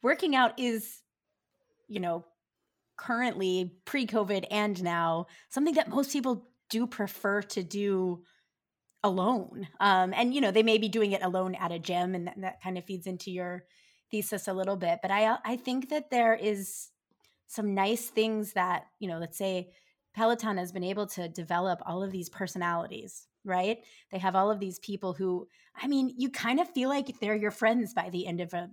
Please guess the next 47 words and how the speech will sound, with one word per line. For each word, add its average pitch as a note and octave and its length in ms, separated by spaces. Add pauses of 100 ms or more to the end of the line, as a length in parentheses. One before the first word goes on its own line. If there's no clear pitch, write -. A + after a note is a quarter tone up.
really F3 240
hard E3 320
ride. E3+ 420 (440)
Um, F#3 460 (100)
and A3 140
I A3 80
know G#3+ 200
that A3 200
a G#3 40
lot F#3+ 220
of G3+ 80
them F#3+ 140
have G3 260
huge D#4 460
social G3+ 280
media B3 420
followings, F#3+ 600
and F#3+ 120
they've F#3+ 180
become A3 360
these, G3+ 340 (340)
you A3 80
know, G#3 60
they've G3+ 120
become A3 280
a G3 40
lot F#3 220
more F#3+ 140
than F3+ 140
the F3 80
spin G3 220
instructor, - 520
right? F#3 260
They've F3 300
become F3 340
a F3 80
lifestyle F3 680 (360)
coach F3 320
to F3+ 100
some E3+ 220
extent. E3+ 640
Um, F3+ 320
so - 160
I A#3+ 60
think B3 240
that B3+ 180
they G#3+ 340